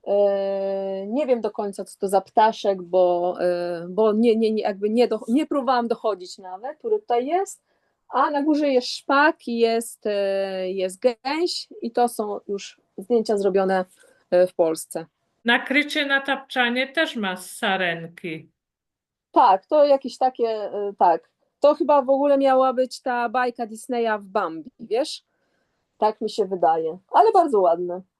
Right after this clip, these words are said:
Speaker 2: Tak,
Speaker 1: Mały
Speaker 2: widzę.
Speaker 1: Bambi i sarenka. <laughs>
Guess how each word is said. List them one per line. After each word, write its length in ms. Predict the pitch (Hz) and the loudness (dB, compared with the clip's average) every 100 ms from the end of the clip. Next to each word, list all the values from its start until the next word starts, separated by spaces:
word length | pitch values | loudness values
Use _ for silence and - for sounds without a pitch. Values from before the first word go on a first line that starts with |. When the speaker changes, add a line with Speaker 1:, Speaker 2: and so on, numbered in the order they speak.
| _ _ _ _ _ _ | _ _ _ _ _ _
Speaker 2:
Tak, 340 | 196 170 - | -4 -4 -6
Speaker 1:
Mały 280 | 220 247 226 | 2 6 6
Speaker 2:
widzę. 380 | 202 277 339 302 | 6 4 2 -2
Speaker 1:
Bambi 180 | 240 196 | -6 -12
i 40 | |
sarenka. 600 | - 180 190 214 220 196 - _ _ _ _ _ | -10 -4 -4 -4 -8 -10 -12 _ _ _ _ _
<laughs> 100 | 302 | -2